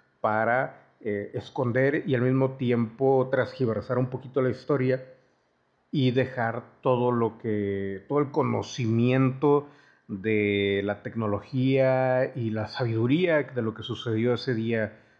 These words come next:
en Roswell y en todos los dema-, los otros demás sitios, porque como lo he dicho a lo largo ya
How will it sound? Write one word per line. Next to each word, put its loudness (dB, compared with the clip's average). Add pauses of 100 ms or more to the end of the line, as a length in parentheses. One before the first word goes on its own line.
(180)
en -2
Roswell 2 (100)
y 0
en 0
todos 4
los 2
dema-, 0
los -4
otros -2
demás 0
sitios, 2
porque -6
como -4
lo 2
he 2
dicho 0
a 0
lo 0
largo -2
ya -2